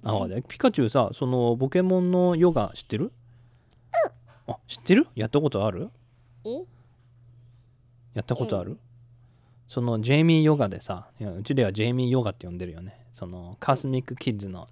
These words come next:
Speaker 1: ジェイミーっていう人がやってるヨガだから、それのポケモンヨガっていうの超面白いよね。
Speaker 2: うん。
Speaker 1: ケント結構前にもう毎日やってたよね、あれ。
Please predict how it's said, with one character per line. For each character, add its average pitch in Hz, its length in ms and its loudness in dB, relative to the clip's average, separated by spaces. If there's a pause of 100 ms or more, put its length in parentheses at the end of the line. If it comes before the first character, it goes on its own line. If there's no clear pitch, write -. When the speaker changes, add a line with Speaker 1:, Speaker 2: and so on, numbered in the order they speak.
Speaker 1:
ジ 117 160 4
ェ - 40 6
イ 143 40 2
ミ 104 180 -2
ー - 20 -16
っ - 20 -20
て - 120 -10
い 92 220 -10
う 78 80 -18
人 - 220 -12
が 92 220 -12 (380)
や 104 100 -4
っ - 20 -8
て - 120 -6
る 98 80 -2
ヨ 98 120 -2
ガ 87 120 -10
だ 87 80 -16
か - 140 -14
ら、 - 160 -20
そ - 160 -4
れ 123 60 2
の 120 220 0 (400)
ポ - 160 -10
ケ 139 120 2
モ 139 160 2
ン 147 100 0
ヨ 143 100 4
ガ 131 120 2
っ - 20 -4
て - 140 -12
い - 20 -8
う 90 40 -10
の 87 100 -12
超 - 160 0
面 101 160 -2
白 92 220 -12
い 80 40 -12
よ 76 80 -16
ね。 107 160 -18 (320)
Speaker 2:
う 262 80 -10
ん。 208 220 -18 (260)
Speaker 1:
ケ 196 80 0
ン 190 80 -2
ト - 120 0
結 208 200 -2
構 113 160 0
前 110 220 0
に 95 80 -8
も 95 100 -8
う 95 40 -6
毎 107 260 2
日 117 180 -2
や 87 60 -6
っ - 20 -14
て - 80 -20
た - 80 -16
よ 87 80 -16
ね、 90 100 -14
あ 90 60 -14
れ。 85 160 -16